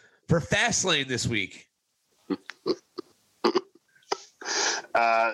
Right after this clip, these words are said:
Speaker 2: yeah, that would be good.
Speaker 1: <laughs> I think we're gonna roll with that one. Oh my god.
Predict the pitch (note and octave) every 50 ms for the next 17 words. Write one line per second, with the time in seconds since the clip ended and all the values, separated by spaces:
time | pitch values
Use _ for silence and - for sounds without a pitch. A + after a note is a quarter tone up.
0 | G2 A2+ B2+ D3 C#3+ A#2 A2+ A#2+ A#2+ A#2 A#2 A#2+ G#2+ G#2 C3 C3 B2+ - - -
1 | _ _ _ _ _ _ _ _ _ _ _ _ - - - - - - - -
2 | _ - - - - - - - - - - - - C#3+ G3 F3+ E3+ D3+ G#3+ A3+
3 | B3 - A3+ B3+ - C#4+ C4 C#4 A#3+ A3+ B3+ C#4 C4+ A#3+ - - D3 C3 A2+ A2
4 | A2+ A2 G2+ G2 - _ _ - - - - - - - - - - - - -
5 | - - - - _ _ - - _ _ _ _ _ _ _ _ _ - _ -
6 | - - G4 - _ _ - - - - - - - G5 G5+ G5+ F#5+ - - -
7 | - - - - - - - - - - _ _ _ _ _ _ - C3+ D3 D3+
8 | D3 C#3 C3+ B2+ B2+ B2 B2 B2 A#2+ A#2+ A2+ A2